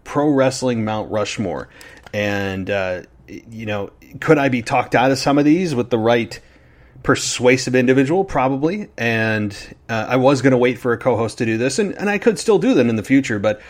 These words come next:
I got an idea from a listener to do this, and I said, "Hey, let's run with it. Let's run with this." And I, I eventually will have a, a, a co-host on to discuss this, as well as a co-host on to discuss the entire Undertaker Last Ride documentary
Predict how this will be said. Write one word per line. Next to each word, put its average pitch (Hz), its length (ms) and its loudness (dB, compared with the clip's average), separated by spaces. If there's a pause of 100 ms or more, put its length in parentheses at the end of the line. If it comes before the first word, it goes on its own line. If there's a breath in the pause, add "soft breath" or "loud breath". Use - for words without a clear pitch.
(180 loud breath)
I 123 120 0
got 151 140 6
an 139 120 2
idea 117 440 2
from 117 180 -4
a 98 80 -2
listener 104 500 -2
to 101 220 -8
do 107 180 -2
this, 104 260 -4
and 101 80 -6
I 98 80 -4
said, 101 200 -6
"Hey, 123 200 2
let's 160 220 -2
run 147 200 2
with 87 120 -4
it. - 120 -10 (220)
Let's 139 200 -6
run 143 160 2
with 131 120 0
this." 92 240 -6
And 98 160 -8 (380 loud breath)
I, 101 120 -2
I 107 180 -2
eventually 123 500 0
will 117 320 0
have 110 460 0 (420 loud breath)
a, 101 520 -2 (100)
a, - 340 -10
a 113 40 -10
co-host 113 420 2
on 110 160 0
to 101 80 -2
discuss 104 420 0
this, 104 260 -2 (760 loud breath)
as 123 160 2
well 156 240 4
as 143 100 2
a 113 40 -2
co-host 123 400 4
on 127 160 4
to 120 80 2
discuss 117 320 0
the 127 120 0
entire 127 580 -2 (200)
Undertaker 113 760 -2
Last 107 380 -2
Ride 104 260 0
documentary 101 760 -2